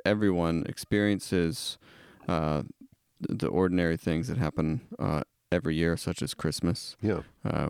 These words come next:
Speaker 1: perhaps that's not ordinary, but it's, it, it, it can sometimes seem that way.
Speaker 2: Yeah.
Speaker 1: It's, it's, it's a, a well-worn story.
Speaker 2: Yeah.
Speaker 1: Uh, everyone's heard it, um,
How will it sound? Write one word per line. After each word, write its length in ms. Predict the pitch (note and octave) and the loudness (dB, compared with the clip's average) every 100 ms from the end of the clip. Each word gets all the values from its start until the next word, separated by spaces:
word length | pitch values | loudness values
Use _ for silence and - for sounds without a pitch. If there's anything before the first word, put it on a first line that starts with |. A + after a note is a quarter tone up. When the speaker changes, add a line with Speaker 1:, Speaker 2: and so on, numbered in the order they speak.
| - | -2
Speaker 1:
perhaps 300 | - D2+ - | -2 -2 -2
that's 120 | - | -4
not 120 | D#2+ - | -2 2
ordinary, 440 | G#2 G#2 F#2+ F2+ | 2 2 2 2
but 180 | D2+ D#2 | 2 0
it's, 260 | D2 - - - | -2 -6 -12 -4
it, 160 | - - | -4 -2
it, 140 | - - _ _ - | -4 -4 _ _ -8
it 120 | - | -2
can 120 | F#2+ | -2
sometimes 460 | - G2 F2+ E2 - | 0 0 0 0 0
seem 220 | F#2+ E2+ | 0 0
that 180 | D#2 - | 0 -2
way. 300 | D#2 D#2+ - | 0 -2 -4
Speaker 2:
Yeah. 140 | D2+ | -2
Speaker 1:
It's, 220 | F2 - - | -2 -2 -4
it's, 400 | E2+ - - - - - | -4 -4 -8 -10 -20 -10
it's 220 | - F2 - | -6 -2 2
a, 320 | E2+ E2 - | 2 2 0
a 100 | - | 2
well-worn 1000 | G2 G2 G2 F#2+ F#2+ F2+ F2+ F2+ F2+ E2+ | 4 6 6 6 4 2 0 2 2 2
story. 640 | - - E2 D#2 D2+ F#2 - - - - - | 0 0 2 2 2 -2 -6 -20 -20 -16 -6
Speaker 2:
Yeah. 180 | D2 | -2
Speaker 1:
Uh, 80 | E2 - | -2 0
everyone's 400 | F2 F2 E2+ - | 0 2 0 0
heard 220 | D2+ D2 | -2 0
it, 200 | D2+ E2+ - - - | -2 -4 -12 -12 -6
um, 440 | F#2 D2+ D2+ C3 | -2 -2 -2 -6